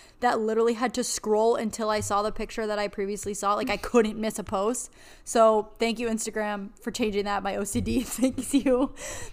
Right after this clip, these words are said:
Because I literally used to have to scroll until I physically saw every picture, and that's just insane. But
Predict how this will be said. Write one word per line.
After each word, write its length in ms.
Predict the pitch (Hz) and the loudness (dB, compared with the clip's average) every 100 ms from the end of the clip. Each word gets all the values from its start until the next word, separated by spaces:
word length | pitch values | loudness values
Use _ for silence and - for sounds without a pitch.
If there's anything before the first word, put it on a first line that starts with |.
| - | -4
Because 200 | 247 240 | -2 0
I 60 | |
literally 460 | 226 202 220 220 226 | 0 4 4 4 2
used 240 | 214 220 | 0 -2
to 80 | 214 | -2
have 200 | 196 196 | -2 0
to 100 | 208 | -2
scroll 340 | - - 202 190 | -2 -2 -2 -2
until 300 | 185 202 185 | -6 -4 -2
I 180 | 175 170 - | -2 -4 -2
physically 360 | 202 202 202 | -2 -2 -4
saw 240 | 196 185 185 | -2 -2 -2
every 160 | 180 | -8
picture, 320 | 180 - - | -12 -14 -12
and 160 | - - | -12 -10
that's 180 | - - | -12 -14
just 220 | - - | -14 -14
insane. 400 | - - - 202 - | -12 -12 -10 -12 -10
But 220 | - 73 | -6 -6